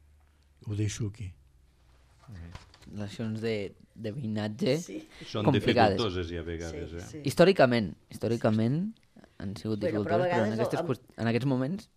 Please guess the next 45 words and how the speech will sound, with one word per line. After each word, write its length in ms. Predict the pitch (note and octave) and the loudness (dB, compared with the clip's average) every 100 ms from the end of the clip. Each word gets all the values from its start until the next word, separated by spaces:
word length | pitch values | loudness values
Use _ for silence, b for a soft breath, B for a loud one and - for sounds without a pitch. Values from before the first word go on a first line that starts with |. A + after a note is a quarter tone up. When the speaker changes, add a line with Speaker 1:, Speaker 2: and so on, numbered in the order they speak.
| - | -12
Speaker 3:
però 100 | E3 | -6
a 40 | D#3+ | -4
vegades 260 | D#3+ E3 | -2 -4
és 340 | F#3 E3 D3 C#3 C#3 | -6 -10 -14 -14 -10
Reus 220 | D#3 D3 | -8 -8
i 80 | D3+ | -10
Tarragona, 640 | D#3 C#3+ C#3 F3+ E3+ E3+ | -10 -8 -4 -4 -2 -2
a 20 | |
vegades 380 | D#3+ D#3 D3+ D3 | -2 -2 -4 -4
és 200 | D3+ D3 | -6 -6
el 120 | D3+ | -6
Vendrell 420 | C#3+ C#3+ D3 D3+ | -8 -8 -6 -6
i, 600 | D3 D3 D3 C#3+ C#3 A2+ | -6 -8 -8 -10 -10 -10
i 40 | C#3+ | -10
Vilafranca. 880 | C#3 C#3 C3 C#3+ F3+ - D#3 D#3 - b b b _ | -8 -10 -8 -6 -6 -6 -8 -8 -12 b b b _
Vull 220 | - C3+ C3+ | -14 -12 -10
dir, 380 | C3+ A2+ G#2+ - | -10 -10 -12 -16
eh, 160 | - G2 - | -18 -18 -16
els 140 | - | -16
pobles 300 | - D#3+ D#3+ | -8 -6 -6
que 100 | D#3 | -10
estan 420 | E3 F3 E3 D#3+ - | -10 -6 -6 -6 -8
propers 480 | E3+ D#3+ E3+ E3 F#3 | -12 -8 -4 -4 -4
sempre 340 | F3+ D#3 D#3+ | -8 -8 -6
hi 80 | D3+ | -6
ha 80 | C#3+ | -6
Speaker 2:
A 220 | C#3 A2 | -4 -2
veure, 60 | - | 0
Speaker 3:
com 180 | F3+ E3+ | -2 -4
un 80 | E3+ | -8
piqué. 380 | F3 - D3+ C3+ | -12 -8 -6 -4
Speaker 2:
animositat 760 | B2+ A#2+ A#2+ A#2 A2 A2+ C3+ - _ _ | -2 -2 0 -2 2 2 2 -2 _ _
Speaker 3:
Sí, 420 | - A2+ C#3 C#3+ | -20 -14 -12 -12
n'hi 100 | D3 | -14
ha 60 | C3 | -14
sempre. 520 | D3 B2+ G#2 A#2+ - | -14 -14 -12 -14 -14
Speaker 2:
sempre 440 | - A2+ G2+ G#2 G#2 | -6 -4 -4 -4 -2
n'hi 160 | G#2 | 0
ha 120 | G2 G2 | -2 -2
en, 120 | G2+ | -4
en 180 | - G2 | -4 -4
alguns, 580 | F#2+ G2+ G2 G2 - - | -4 -4 -4 -6 -10 -8
en 140 | F2+ | -6
alguns 240 | F2+ F#2+ F#2+ | -6 -4 -4
municipis. 460 | F#2+ A2 - B2+ | -4 -6 -8 -10